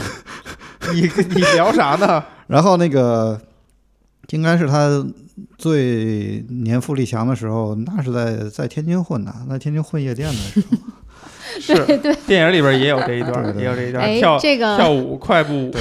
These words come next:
Speaker 1: 什么的，
Speaker 2: 对，对。
Speaker 3: 这个挺有意思。
Speaker 1: 是吧？
Speaker 3: 来，盛全儿作为一个天津人。
Speaker 1: 哎，
Speaker 2: 嗯。
Speaker 1: 你看，你看，跟咱都关联起来了。一个北京人，年富力强的时候在天津混了一段时间，然后跑到长春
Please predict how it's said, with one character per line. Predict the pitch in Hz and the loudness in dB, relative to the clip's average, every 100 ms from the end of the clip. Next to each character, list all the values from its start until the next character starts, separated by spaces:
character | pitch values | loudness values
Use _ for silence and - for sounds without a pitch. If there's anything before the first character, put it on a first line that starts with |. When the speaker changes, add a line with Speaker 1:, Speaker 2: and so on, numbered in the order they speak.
| 107 | -4
Speaker 1:
什 | 131 | -4
么 | 123 | -4
的， | 131 139 - - - | -4 -4 -6 -16 -10
Speaker 2:
对， | - | -2
对。 | 220 | 0
Speaker 3:
这 | |
个 | 185 | 0
挺 | 165 196 | 0 -4
有 | 185 | -4
意 | 165 175 | -6 -10
思。 | - | -12
Speaker 1:
是 | - | -18
吧？ | - | -8
Speaker 3:
来， | 185 196 | -4 -2
盛 | 226 | -4
全 | 202 175 | -6 -8
儿 | 175 | -8
作 | 196 | -8
为 | 202 | -8
一 | 185 | -6
个 | 190 | -6
天 | - 269 | 0 4
津 | 254 214 | 6 6
人。 | - 190 185 - - | 4 2 -2 -2 -4
Speaker 1:
哎， | 131 131 139 - - - | 2 2 2 -4 -14 -8
Speaker 2:
嗯。 | - 180 113 101 | -6 -4 -4 -4
Speaker 1:
你 | 131 | 0
看， | 143 147 | 2 4
你 | |
看， | 135 135 | 4 2
跟 | 151 | 4
咱 | 151 151 | 2 2
都 | 156 | 2
关 | 160 151 | 2 2
联 | 127 | 0
起 | 123 | -2
来 | 117 117 | -4 -2
了。 | 117 - - - - - | -2 -4 -10 -20 -20 -6
一 | 165 208 | 0 0
个 | |
北 | 214 123 | 0 -2
京 | 117 151 | -2 2
人， | 151 123 123 - - - - | 4 4 2 -4 -12 -14 0
年 | 165 190 | 2 4
富 | |
力 | 208 175 | 2 2
强 | 170 | 2
的 | 160 | 2
时 | |
候 | 160 | 2
在 | 160 151 | 2 2
天 | - 202 | 2 2
津 | 175 151 | 2 0
混 | 160 | 2
了 | 131 | 0
一 | |
段 | 127 123 | 0 0
时 | 117 | -2
间， | 120 120 123 - - - | -2 -2 -4 -10 -20 -6
然 | 147 170 | 2 2
后 | |
跑 | 175 131 | 2 0
到 | 131 | 0
长 | 127 139 156 | 0 -2 2
春 | 170 165 | 4 4